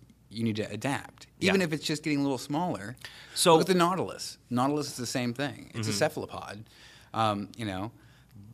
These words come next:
Speaker 1: but it's, it used to be huge. It was like a, uh,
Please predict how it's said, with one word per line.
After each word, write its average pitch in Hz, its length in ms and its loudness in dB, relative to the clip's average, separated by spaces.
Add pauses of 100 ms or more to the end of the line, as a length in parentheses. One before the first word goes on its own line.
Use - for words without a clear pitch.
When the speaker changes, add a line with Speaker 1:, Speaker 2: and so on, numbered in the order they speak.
(580)
Speaker 1:
but 120 220 0
it's, 123 440 -4
it 135 120 -2
used 127 240 0
to 127 60 -6
be 123 160 -4 (500)
huge. 190 720 0
It - 20 -10
was 107 100 -6
like 113 100 -2
a, 101 240 2 (200)
uh, 92 480 -6